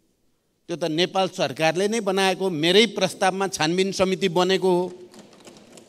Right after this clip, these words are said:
छानबिन समितिले जो प्रतिवेदन ल्याएको छ,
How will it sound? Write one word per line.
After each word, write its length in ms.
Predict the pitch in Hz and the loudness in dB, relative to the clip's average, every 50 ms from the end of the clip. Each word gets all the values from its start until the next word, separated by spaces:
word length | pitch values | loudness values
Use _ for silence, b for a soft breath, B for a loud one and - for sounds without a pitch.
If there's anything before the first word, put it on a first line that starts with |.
| - - - - - - - - - - - - - - - - - - - - - - - - - | -20 -20 -20 -20 -20 -20 -20 -20 -20 -20 -20 -20 -20 -20 -20 -20 -20 -20 -20 -20 -20 -20 -20 -20 -16
छानबिन 500 | - - - 165 175 196 214 226 233 233 | -10 -8 0 2 2 4 4 4 4 2
समितिले 560 | 220 - - 208 214 214 208 214 220 208 220 214 156 | 2 2 0 0 2 2 0 0 0 0 0 0 2
जो 120 | 160 208 208 208 208 | 2 2 2 2 0
प्रतिवेदन 480 | 202 151 147 214 180 208 180 208 208 | 0 0 0 2 2 2 4 4 2
ल्याएको 480 | 202 190 180 180 180 185 185 170 185 175 | 2 4 4 6 6 6 4 2 -2 -6
छ, 100 | - | -4